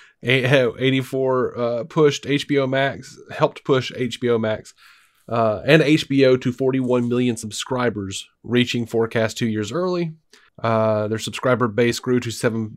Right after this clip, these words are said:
seventeen point two million activated users before the end of twenty twenty. According to A T and T, then, uh, that number comes, uh, after the still young streaming service finally brokered deals with Amazon and Roku to be carried on their popular streaming devices. And by the debut of Wonder Woman eighty-four, the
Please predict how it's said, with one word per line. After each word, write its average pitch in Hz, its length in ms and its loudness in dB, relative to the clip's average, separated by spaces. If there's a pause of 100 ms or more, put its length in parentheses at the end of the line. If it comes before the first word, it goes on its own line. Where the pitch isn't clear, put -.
seventeen 147 420 0
point 110 200 -6
two 123 160 -2
million 123 460 2
activated 120 600 0
users 120 400 0
before 110 280 -4
the 113 100 0
end 107 80 2
of 107 60 -2
twenty 107 220 -6
twenty. 139 460 -2 (540)
According 123 320 2
to 120 240 4
A 120 140 4
T 120 160 0
and 113 80 -2
T, 143 420 2
then, 113 440 0
uh, 110 180 0
that 120 200 6
number 123 280 2
comes, 123 400 -2
uh, 113 260 2
after 117 220 -2
the 110 160 -2
still 135 280 -4
young 127 280 0
streaming 131 340 -4
service 131 300 -6
finally 131 320 0
brokered 123 340 -6
deals 185 400 0
with 127 100 -10
Amazon 156 440 0
and 135 100 -2
Roku 160 320 2
to 139 80 0
be 123 100 -2
carried 127 360 2
on 120 80 4
their 120 100 0
popular 117 500 -2 (300)
streaming 110 340 0
devices. 123 480 -2
And 123 80 -4
by 113 120 2
the 107 80 2
debut 110 380 0
of 104 100 -2
Wonder 107 160 -2
Woman 104 180 -2
eighty-four, 151 640 0
the 143 100 -4